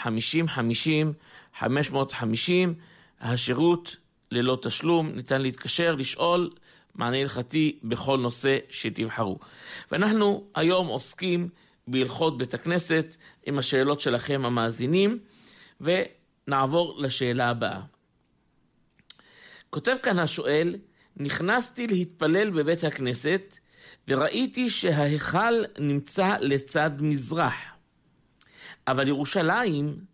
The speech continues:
בעיר שבה אני מתגורר, היא צד דרום שלנו. כותב פה, יש היום אפליקציה ייעודית לכך, לדעת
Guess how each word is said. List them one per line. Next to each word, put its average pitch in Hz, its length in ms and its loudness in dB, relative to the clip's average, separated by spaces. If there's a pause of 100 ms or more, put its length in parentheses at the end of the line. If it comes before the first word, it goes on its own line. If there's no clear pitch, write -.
(720)
בעיר 135 640 -2 (560)
שבה 135 400 0
אני 143 120 -2
מתגורר, 135 480 0
היא 139 120 -2
צד 156 340 -2
דרום 196 440 2
שלנו. 127 560 -2 (1300)
כותב - 240 -4 (100)
פה, 190 120 2
יש 180 220 2
היום 175 180 2
אפליקציה 185 800 0
ייעודית 143 600 0
לכך, - 640 -4 (440)
לדעת 185 680 0